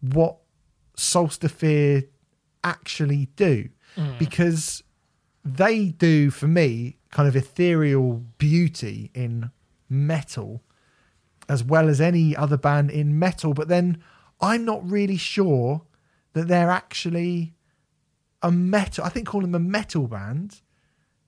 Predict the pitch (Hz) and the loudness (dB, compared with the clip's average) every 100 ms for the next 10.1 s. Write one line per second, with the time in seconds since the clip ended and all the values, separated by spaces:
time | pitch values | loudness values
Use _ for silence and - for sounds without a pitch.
0 | - 165 165 156 147 - - - 175 147 | -8 -4 -2 -2 -4 -12 -12 -4 0 0
1 | 139 139 131 120 190 120 101 139 123 104 | 0 0 -2 -4 -4 -4 -4 -8 -10 -14
2 | 104 _ - 104 95 90 92 - _ - | -18 _ -20 -20 -20 -20 -20 -20 _ -20
3 | - _ _ _ _ - 170 160 202 233 | -20 _ _ _ _ -16 -10 -4 0 2
4 | 233 196 - - 214 196 - - 170 - | 2 0 -2 -6 -4 -4 -4 -4 -4 -2
5 | 185 185 110 104 101 151 190 170 156 139 | -4 -2 -6 -8 -6 -6 -4 -6 -6 -6
6 | 131 131 165 196 170 151 151 156 - 127 | -6 -6 -4 -2 -2 -4 -2 -4 -2 -4
7 | - 127 110 - 107 110 120 135 131 156 | -4 -6 -8 -12 -10 -10 -10 -6 -2 -2
8 | 151 139 185 175 165 175 175 165 - - | -2 -2 2 0 0 -4 -2 -2 -4 -10
9 | _ - 165 156 - 202 180 170 - 147 | _ -2 0 0 -2 0 0 -4 -8 -14
10 | - | -14